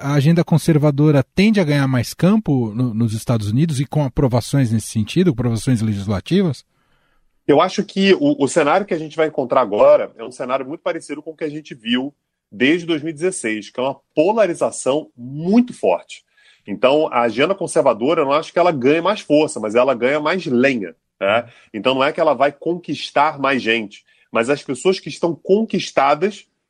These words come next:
Speaker 2: elas vão ter a-, vão ser ainda mais vocais na defesa desse conservadorismo.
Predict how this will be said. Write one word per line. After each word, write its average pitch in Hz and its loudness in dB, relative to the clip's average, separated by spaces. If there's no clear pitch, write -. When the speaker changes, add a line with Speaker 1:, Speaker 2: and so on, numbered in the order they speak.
Speaker 2:
elas 139 0
vão 160 -2
ter 175 0
a-, 165 0
vão 147 -6
ser 185 -4
ainda 226 0
mais 190 -2
vocais 170 0
na 170 -8
defesa 160 -4
desse 151 -8
conservadorismo. 156 -2